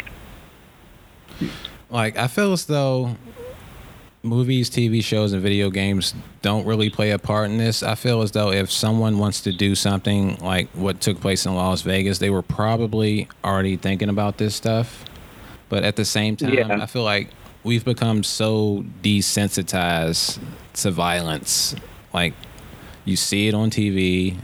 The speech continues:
Speaker 1: and you see it on social media between two or more random people. Like, people would rather pull out a cell phone and record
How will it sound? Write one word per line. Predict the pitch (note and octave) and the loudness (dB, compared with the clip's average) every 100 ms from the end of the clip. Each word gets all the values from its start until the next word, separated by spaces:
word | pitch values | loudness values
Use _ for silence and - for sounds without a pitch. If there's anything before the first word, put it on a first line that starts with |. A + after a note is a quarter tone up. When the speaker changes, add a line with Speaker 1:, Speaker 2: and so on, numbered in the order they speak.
| - | -10
Speaker 1:
and | - - | -10 -4
you | E2+ | -4
see | - G2 G2 | 0 0 2
it | |
on | G2 | 0
social | - G2 F#2+ G2+ | 0 0 2 0
media | G2 F#2+ F2 E2+ | 2 2 2 2
between | F2 E2+ F2 F2 F2 | 0 -2 0 0 0
two | - F#2 | 0 2
or | F#2 | 2
more | F#2 F#2 | 0 0
random | F#2 F#2+ F#2 | 0 0 0
people. | - F#2+ E2 E2 E2+ | 0 0 0 -2 -2
Like, | D#2+ D2+ - - - - - - - _ | 0 -2 -4 -14 -14 -16 -16 -20 -20 _
people | A#2+ A#2 A#2+ | -2 2 0
would | G#2 | 2
rather | G2 G#2 G2+ G2 | 2 2 2 0
pull | F2 G#2+ | 0 0
out | G2 F#2 | 2 2
a | |
cell | - F#2 F#2+ | 0 2 0
phone | - F#2 F2+ F2 E2+ D2+ - - - - | 0 0 2 2 0 -4 -12 -18 -20 -6
and | F#2+ F#2 | -2 0
record | F2 - - G2+ F#2+ F2 F2 | 0 -2 -2 0 2 0 -2